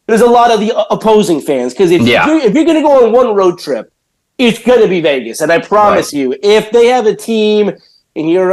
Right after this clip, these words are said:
Speaker 1: a Yankees fan or a Cubs fan or a whatever fan, you're, you're gonna go to Vegas. And so they're, I'm sure they're gonna try to schedule those big premier series against the Yankees,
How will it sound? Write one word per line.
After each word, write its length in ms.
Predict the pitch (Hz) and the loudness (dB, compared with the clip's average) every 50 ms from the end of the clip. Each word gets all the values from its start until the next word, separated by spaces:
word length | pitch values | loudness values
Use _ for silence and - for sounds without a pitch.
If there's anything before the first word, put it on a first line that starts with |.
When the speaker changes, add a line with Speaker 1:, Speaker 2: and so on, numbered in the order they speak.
| 196 196 | -2 -2
Speaker 1:
a 60 | 190 | -2
Yankees 720 | 165 151 139 139 143 180 185 190 185 180 - 185 170 - - | -4 -4 -6 -4 -2 0 0 0 -2 -4 -6 -8 -10 -8 -6
fan 300 | - 180 170 165 170 165 | -4 0 0 2 2 0
or 120 | 160 151 | 0 -2
a 60 | 135 131 | -2 -4
Cubs 360 | - - 165 156 151 151 - | -4 -2 -2 -2 -2 -4 -10
fan 500 | - - 147 147 147 147 147 147 147 147 | -6 -4 -2 -2 0 0 0 0 0 0
or 120 | 135 123 117 | 0 -2 -2
a 60 | 113 | -2
whatever 460 | 117 131 156 160 165 160 143 143 127 | 0 0 2 2 2 2 0 0 -4
fan, 500 | - - 185 175 160 143 143 139 127 117 - _ _ _ _ _ _ _ _ | -2 0 0 2 4 4 2 2 0 -4 -10 _ _ _ _ _ _ _ _
you're, 160 | 240 262 202 | 0 0 0
you're 320 | 175 170 233 247 185 170 165 | 0 0 0 -2 -2 -2 0
gonna 300 | 196 269 269 254 233 208 | 0 2 2 4 2 2
go 180 | 190 208 190 | 2 0 0
to 80 | 185 180 | 0 0
Vegas. 460 | 165 214 220 208 180 147 139 131 - | 0 2 2 0 0 0 -4 -6 -4
And 120 | 175 175 165 | -6 -4 -2
so 120 | 202 196 | -2 -2
they're, 580 | 175 165 180 247 302 320 294 262 214 - - - - _ _ _ _ _ | -2 0 0 0 2 4 2 2 0 -2 -6 -14 -20 _ _ _ _ _
I'm 240 | - 220 247 240 247 240 | -2 0 0 0 -2 -4
sure 400 | - - - - 320 330 330 311 | -4 -6 -6 -2 0 0 0 2
they're 100 | 285 254 | 0 0
gonna 240 | 214 226 214 202 180 | 0 2 0 0 -2
try 440 | - - - - 240 240 247 240 226 | -4 -8 -4 0 0 2 2 2 0
to 100 | 196 175 | -2 -4
schedule 680 | - - - - 196 202 202 180 151 180 196 185 185 170 | -4 -6 -4 -2 0 0 0 0 0 0 0 0 2 0
those 260 | 170 175 165 151 143 | 0 -2 -2 -2 -6
big 420 | 123 - _ 190 220 220 220 220 - - - _ | -12 -10 _ 0 2 2 2 0 -6 -14 -10 _
premier 520 | 240 254 262 262 254 254 247 240 208 185 | -2 -2 0 0 0 0 0 0 0 -2
series 720 | 165 - - 208 214 214 196 180 165 156 151 139 - - - - - - _ _ _ _ _ _ _ - | -2 -6 -6 -4 0 0 2 2 2 2 0 -2 -2 -6 -14 -20 -20 -20 _ _ _ _ _ _ _ -2
against 720 | 185 170 147 185 185 180 180 180 - - - - - _ _ _ _ _ _ _ _ | -2 0 2 2 2 2 0 0 -4 -6 -8 -10 -16 _ _ _ _ _ _ _ _
the 100 | - 160 | -6 -6
Yankees, 1000 | 156 147 180 196 202 202 196 - - 196 196 196 190 190 190 185 190 180 151 - | -2 0 0 0 2 0 -2 -4 -4 -4 -2 -2 -2 -2 -2 -2 -2 -4 -4 -6